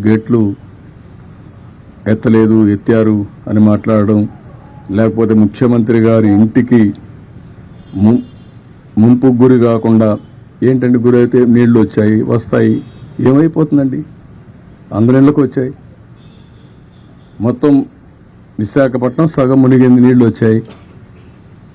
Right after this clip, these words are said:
నీళ్లు వచ్చినప్పుడు ఏమవుతుంది?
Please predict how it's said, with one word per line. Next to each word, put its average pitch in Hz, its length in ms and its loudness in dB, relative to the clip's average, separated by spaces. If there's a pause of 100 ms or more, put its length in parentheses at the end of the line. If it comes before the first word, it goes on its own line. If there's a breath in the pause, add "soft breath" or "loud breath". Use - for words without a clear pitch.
(1000)
నీళ్లు 156 220 2
వచ్చినప్పుడు 151 320 -2
ఏమవుతుంది? 147 560 2